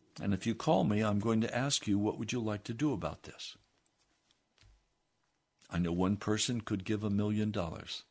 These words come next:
but many people can give what they can give, and we could still accomplish it. You're welcome to call me, seven oh three,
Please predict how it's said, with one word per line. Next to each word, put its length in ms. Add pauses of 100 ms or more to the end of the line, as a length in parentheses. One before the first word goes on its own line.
(1300)
but 160
many 300
people 460
can 180
give 260
what 140
they 140
can 180
give, 440
and 160
we 120
could 180
still 320
accomplish 640
it. 100 (1800)
You're 100
welcome 400
to 60
call 280
me, 200 (400)
seven 400
oh 140
three, 460